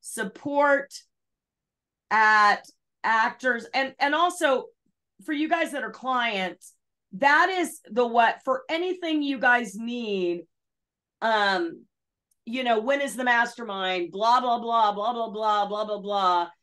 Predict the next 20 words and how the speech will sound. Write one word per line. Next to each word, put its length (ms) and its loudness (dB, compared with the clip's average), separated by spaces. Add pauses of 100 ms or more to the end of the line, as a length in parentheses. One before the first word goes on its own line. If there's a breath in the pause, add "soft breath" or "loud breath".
(440)
Uh, 300 2 (160)
y-, 180 -16 (320)
this 260 -4
is 240 -6
now 560 2
the, 460 0 (220)
the 320 -2
email 360 -6
for 160 -10
y'all, 460 -6 (180)
okay? 420 0
This 260 -6
is 220 -8 (280)
who 160 -8
is 140 -8
gonna 200 -6
be 200 -6
answering 480 -6
your 160 -4
emails. 500 -6